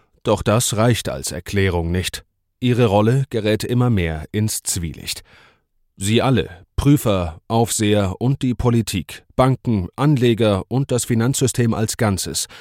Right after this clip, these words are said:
hätten gewarnt sein können. Warum die frühen Kritiker übergangen wurden, die zentralen Akteure versagt haben, kurz,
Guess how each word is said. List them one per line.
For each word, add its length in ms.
hätten 480
gewarnt 400
sein 240
können. 360
Warum 440
die 160
frühen 440
Kritiker 540
übergangen 580
wurden, 320
die 120
zentralen 640
Akteure 560
versagt 480
haben, 380
kurz, 320